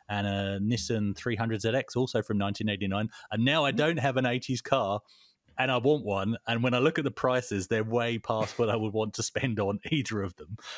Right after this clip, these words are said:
Speaker 1: Um, but anyway, what I do know is, uh, to, on that
Speaker 2: Mm.
Speaker 1: topic, we've definitely chosen the cheaper hobby, even if you take into account the crazy prices of Amiga twelve hundreds. Um,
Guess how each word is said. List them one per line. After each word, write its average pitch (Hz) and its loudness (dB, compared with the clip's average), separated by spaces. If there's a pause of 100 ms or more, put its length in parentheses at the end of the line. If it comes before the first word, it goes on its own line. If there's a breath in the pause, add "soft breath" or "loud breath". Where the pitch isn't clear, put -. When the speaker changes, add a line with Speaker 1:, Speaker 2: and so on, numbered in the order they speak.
(120)
Speaker 1:
Um, 113 0
but 123 0
anyway, 107 -2 (380 loud breath)
what 175 4
I 160 4
do 233 6
know 151 6
is, 131 2
uh, 117 0
to, 165 0 (180)
on 139 4
that 123 2
Speaker 2:
Mm. - -14
Speaker 1:
topic, 131 2 (100)
we've 120 2
definitely 123 2
chosen 110 2 (120)
the 110 2
cheaper 123 2
hobby, 139 0
even 123 2
if 113 0
you 123 -2
take 117 0
into 113 0
account 104 -2
the 98 0
crazy 110 -2
prices 104 -2
of 101 -6
Amiga 101 -2
twelve 98 -2
hundreds. 110 -2 (800 loud breath)
Um, 113 2